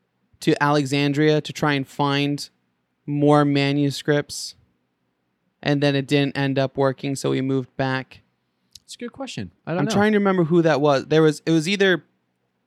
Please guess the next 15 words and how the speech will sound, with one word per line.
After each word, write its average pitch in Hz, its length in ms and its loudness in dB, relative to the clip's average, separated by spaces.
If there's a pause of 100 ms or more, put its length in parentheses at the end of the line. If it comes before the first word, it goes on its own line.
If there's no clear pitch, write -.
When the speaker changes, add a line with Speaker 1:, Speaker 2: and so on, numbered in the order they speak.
(180)
Speaker 1:
I - 120 -18
don't 185 260 -6
think 214 200 -8
it 202 40 -2
was 180 160 0
Jerome, 139 580 -2 (1080)
um, 135 560 -2 (160)
'cause - 120 -14
that 160 160 2
would 151 120 -2
be 135 140 -2
way 143 340 -2
too 135 280 -6
early. 143 340 0
But 147 260 -2